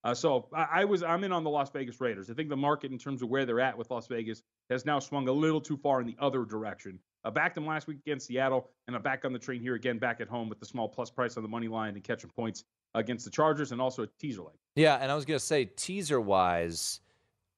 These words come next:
Speaker 2: I, I think the most attractive teaser leg this week is the Giants at home, plus eight and a half. Right now,
Speaker 1: Yep.
Speaker 2: sitting at two and a half,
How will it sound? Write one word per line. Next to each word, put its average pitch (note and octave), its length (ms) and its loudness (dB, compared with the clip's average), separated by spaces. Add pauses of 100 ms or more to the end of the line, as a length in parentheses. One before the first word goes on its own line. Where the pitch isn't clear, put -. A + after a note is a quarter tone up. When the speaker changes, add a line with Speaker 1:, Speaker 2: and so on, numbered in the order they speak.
Speaker 2:
I, D3 220 6
I F3+ 140 6
think A#3+ 200 -4
the D#3 80 -2
most C3 260 -4
attractive A#2+ 500 0
teaser A#2 320 -4
leg G2+ 240 0
this F2+ 180 -6
week F#2 200 -6
is F2 120 -8
the D2+ 80 -16
Giants F2 460 -4
at D2 80 -6
home, C#2+ 240 -10 (180)
plus G#2+ 300 2
eight F#2+ 160 0
and E2+ 80 -8
a D#2+ 40 -8
half. E2 520 -6
Right G#2 160 0
now, G#2 100 -2
Speaker 1:
Yep. F#2+ 80 0
Speaker 2:
sitting G2+ 220 -2
at F2 80 -6
two G#2+ 160 -2
and G2 80 0
a F#2 40 0
half, F#2+ 400 -2